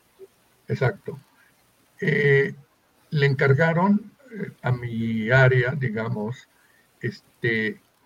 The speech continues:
reconstruir un lugar que está en el bosque de Chapultepec, que,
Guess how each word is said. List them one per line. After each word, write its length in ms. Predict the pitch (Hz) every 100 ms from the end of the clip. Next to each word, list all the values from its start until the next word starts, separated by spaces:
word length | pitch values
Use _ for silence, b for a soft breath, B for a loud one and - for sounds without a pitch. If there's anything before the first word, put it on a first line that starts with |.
| _ _ _ _ _ _ _ -
reconstruir 1160 | 131 135 135 127 - - 131 127 143 165 160 160 _ _ _ _ _
un 540 | 180 190 185 185 180 170
lugar 480 | 156 131 147 143 127
que 160 | -
está 160 | - 135
en 80 | 139
el 100 | 131
bosque 320 | 127 120 -
de 100 | -
Chapultepec, 720 | - 117 135 - 131 - 123 - _ _ _ _ _ _ _ _ -
que, 500 | 131 117 117 113